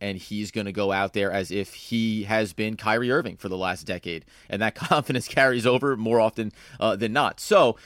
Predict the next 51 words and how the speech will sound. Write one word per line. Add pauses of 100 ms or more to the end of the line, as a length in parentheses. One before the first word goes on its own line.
(120)
from
that
standpoint,
too,
I,
I
think
the
Holiday
piece
has
an
additional
balancing
benefit
where
obviously (280)
he
doesn't
need
to
be
a
scorer
first.
He
doesn't
even
need
to
be (160)
third
or
fourth
on
the
hierarchy
of
guys
that
need
to
get
their
looks
over
the
course
of
a
game.